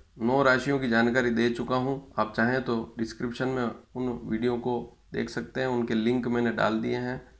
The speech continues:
अवश्य देखें। और अभी तक इस वीडियो को आपने लाइक नहीं किया है तो यहाँ लाइक का बटन है, अवश्य लाइक करें। और चैनल को सब्सक्राइब करना बिल्कुल ना भूलें, क्योंकि आने वाले समय में और भी महत्वपूर्ण जानकारियाँ आपको समय समय पर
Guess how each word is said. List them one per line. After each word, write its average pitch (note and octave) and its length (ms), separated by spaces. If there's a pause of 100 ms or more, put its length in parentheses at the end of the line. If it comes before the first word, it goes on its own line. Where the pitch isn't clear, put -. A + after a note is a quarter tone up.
(220)
अवश्य A#2 280
देखें। A#2+ 400 (580)
और C3 200
अभी D3 300
तक F3+ 360
इस D#3+ 180
वीडियो C3 480
को D#3 160
आपने D3 380 (340)
लाइक B2 340
नहीं C#3 260
किया C#3+ 240
है A2 300
तो A2 80
यहाँ A#2+ 240
लाइक A#2 320
का C3+ 100
बटन A#2+ 280
है, C3+ 140
अवश्य A#2 340
लाइक A#2+ 280
करें। C3 280 (680)
और C#3+ 160
चैनल D3 340
को D#3+ 180
सब्सक्राइब D#3 540
करना D3 360
बिल्कुल C3 400
ना D3 140
भूलें, C3+ 400
क्योंकि C3 360
आने B2 260
वाले C3 240
समय C3+ 260
में A#2+ 200
और C#3+ 420
भी D3 200
महत्वपूर्ण C3 580
जानकारियाँ A#2+ 520
आपको B2 320
समय A#2+ 260
समय B2 280
पर B2 220